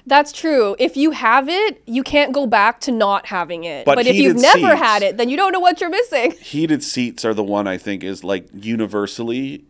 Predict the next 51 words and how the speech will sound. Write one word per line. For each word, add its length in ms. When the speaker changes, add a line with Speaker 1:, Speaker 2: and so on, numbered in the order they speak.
Speaker 2:
you 180
know, 60
whether 320
you've 200
had 200
them 140
or 80
not, 400
it's 200
like, 280
you 100
gotta 360
get 200
that 200
feature. 260
Speaker 1:
Especially 480
living 300
in 100
Canada, 420
I 240
Speaker 2:
Yeah. 80
Speaker 1:
feel 160
like 160
heated 320
seats 320
are, 120
like, 240
maybe 260
the 160
one 420
thing 260
I 100
cannot 380
live 200
without. 500
Um, 280
but 140
you 200
know 160
me, 240
so 220
I'm 500
terrible 500
at 120
directions. 960
Speaker 2:
Yeah. 280
Speaker 1:
What 120
do 60
you 60
call 260
it? 280